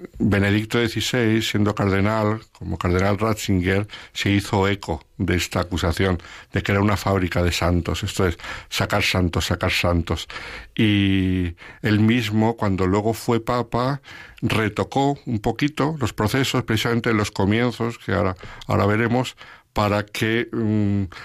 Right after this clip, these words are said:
no es que fuera una cosa más restringida, sino que fuera una cosa, mm, que no diese la sensación cara al exterior que se hacía así como si fuera eso, una fábrica de santos,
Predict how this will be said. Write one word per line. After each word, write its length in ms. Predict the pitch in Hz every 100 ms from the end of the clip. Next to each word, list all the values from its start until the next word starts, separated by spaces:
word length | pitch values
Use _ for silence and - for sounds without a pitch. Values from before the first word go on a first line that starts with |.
| - - -
no 440 | - 113 113 135
es 100 | 127
que 140 | -
fuera 260 | 117 - 101
una 160 | 101 95
cosa 220 | 101 98
más 240 | 95 92
restringida, 760 | 92 87 - 90 - 147 120 85
sino 340 | - 90 87
que 280 | - 98 90 - - -
fuera 220 | - 104 101
una 160 | 104
cosa, 480 | 107 104 117 113 107 - - -
mm, 600 | 110 98 98 95 95 92 87 - - - 285 294 - - - - -
que 160 | - 107
no 160 | 117
diese 400 | 131 135 135 -
la 140 | 104 92
sensación 840 | 127 117 - 117 - 117 110 123 - - - _
cara 260 | - 110
al 100 | 101
exterior 720 | 104 - - 110 107 104 127 - - _ _
que 140 | -
se 120 | 104 101
hacía 320 | - 110 104
así 240 | 101 117
como 220 | - 98
si 120 | 98 90
fuera 360 | 104 101 - -
eso, 260 | 98 95
una 180 | 90 90
fábrica 380 | 98 92 87 92
de 80 | 87
santos, 360 | 87 87 90